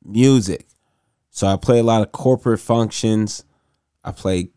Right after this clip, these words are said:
college, university events, school events as well. I play for professional athletes, five K marathon walks, runs.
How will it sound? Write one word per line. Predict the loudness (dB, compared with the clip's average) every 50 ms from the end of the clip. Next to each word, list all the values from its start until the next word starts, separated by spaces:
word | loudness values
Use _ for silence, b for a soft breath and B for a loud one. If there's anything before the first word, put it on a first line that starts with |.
| _
college, | -12 -6 -2 0 0 2 2 2 0 0 2
university | 2 2 2 2 2 2 2 2 2 0 0 0 0
events, | 0 0 0 0 0 0 0 -2 -6 -10 -14 -14 _ _ _ _ _ _ _ _ _ _ _ _ _
school | -12 -10 -10 -8 -2 2 4 6 6 6 8 8 6 6
events | 6 4 2 2 2 0 0 0 0
as | 0 0 0
well. | 0 2 4 4 4 4 4 2 2 0 -2 -6 -10 _ _ _ _ _ _ _ _ _ _ _ _ _ _ _ _ _ _ -14
I | -12 -6
play | 0 2 2 2
for | 2 0 -4
professional | -2 -2 -4 -2 0 0 0 0 0 -2 -2 -2 -2 -2
athletes, | 0 2 2 2 2 0 0 2 2 2 0 -4 -6 -8 -8 -8 -10 _ _ _ _ _ _ _ _ _ _ _ _ _ _ _
five | _ _ 0 2 2 4 2 0 0 -2
K | 0 2 4 4 6 4
marathon | 4 4 4 4 4 4 2 2 2 2 2 2 2 2 2
walks, | 2 4 4 4 4 2 0 -6 -10 -10 -8
runs. | -6 -2 0 2 4 4 4 6 4 4 2 2 -2 -8 -12